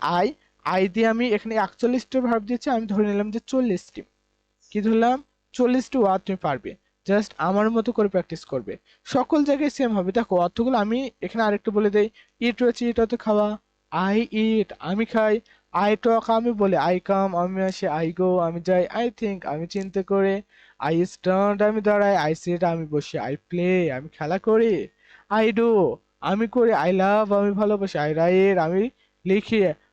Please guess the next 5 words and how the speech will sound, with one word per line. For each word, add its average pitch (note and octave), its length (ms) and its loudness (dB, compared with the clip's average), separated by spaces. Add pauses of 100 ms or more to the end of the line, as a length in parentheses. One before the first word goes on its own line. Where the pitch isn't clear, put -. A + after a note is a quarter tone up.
(420)
I F#3+ 40 2 (140)
like, F#3 440 2
আমি E3 280 -4
পছন্দ G3+ 480 -2
করি। G3 420 2